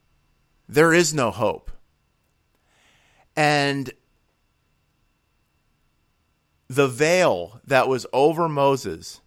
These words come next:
Paul uses this to, to compare to Moses with the veil that covered his face when he come down,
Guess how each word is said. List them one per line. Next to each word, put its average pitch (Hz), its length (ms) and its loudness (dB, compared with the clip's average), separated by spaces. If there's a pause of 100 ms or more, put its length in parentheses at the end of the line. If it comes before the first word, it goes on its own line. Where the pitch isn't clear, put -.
(1160)
Paul 151 280 4
uses 143 380 -4
this 131 260 -6
to, 113 800 -8
to 139 120 -14
compare 131 480 -2
to 135 100 -2
Moses 113 580 0
with 107 180 -6
the 113 100 -4
veil 104 600 -2 (240)
that 104 180 -4
covered 117 320 -2
his 113 120 -6
face 110 320 -6
when 98 100 -10
he 95 60 -10
come 113 260 -4
down, 104 240 -2